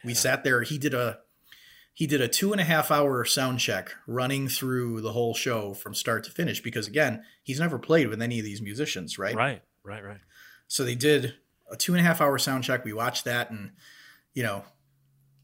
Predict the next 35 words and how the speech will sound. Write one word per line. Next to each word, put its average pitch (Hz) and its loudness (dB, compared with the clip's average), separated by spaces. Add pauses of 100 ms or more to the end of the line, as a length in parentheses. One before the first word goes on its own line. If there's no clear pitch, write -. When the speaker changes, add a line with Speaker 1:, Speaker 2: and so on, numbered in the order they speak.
Speaker 1:
again, 139 -2
he's, 127 -4
I 123 -2
think, 139 -8
like, 120 -6
seventy 131 -2
years 120 -4
old, 123 -2
and 104 -8
he's 104 -8
up 120 -6
there 110 -2
just 98 -8
killing 120 -4
it 95 -8
for, 101 -8 (440)
you 120 -6
know, 101 -6
basically, 120 -2
like, 98 -4
five, 113 0
five, 123 2
six - -2
hours 113 -2
that 104 -6
night 104 -8
between 113 -6
sound 117 -4
check - -8
and 98 -10
the 98 -10
show. 95 -6 (200)
It's - -16
crazy. 123 -2
Speaker 2:
Man. - -16